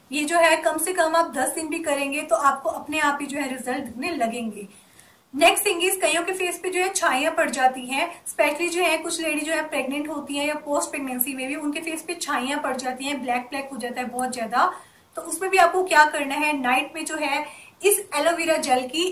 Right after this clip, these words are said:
एक layer लगा के आपको सो जाना है और उसके बाद क्या होगा,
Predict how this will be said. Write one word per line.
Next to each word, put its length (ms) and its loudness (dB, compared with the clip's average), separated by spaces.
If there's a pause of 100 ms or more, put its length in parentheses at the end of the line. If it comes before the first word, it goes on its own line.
एक 160 -2
layer 340 0
लगा 280 2
के 120 -2
आपको 300 0
सो 260 -4
जाना 320 2
है 280 -2 (360)
और 140 0
उसके 220 -2
बाद 280 4
क्या 160 8
होगा, 440 8